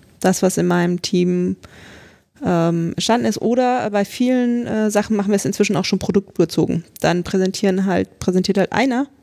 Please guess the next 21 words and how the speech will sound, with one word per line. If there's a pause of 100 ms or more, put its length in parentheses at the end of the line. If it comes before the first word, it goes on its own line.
(140)
was
drei
verschiedene
Teams
für
ein
bestimmtes
Produkt (760)
neu
erschaffen
haben,
was
jetzt
geht. (1120)
Und
die
Demo
ist
so
der
Sync,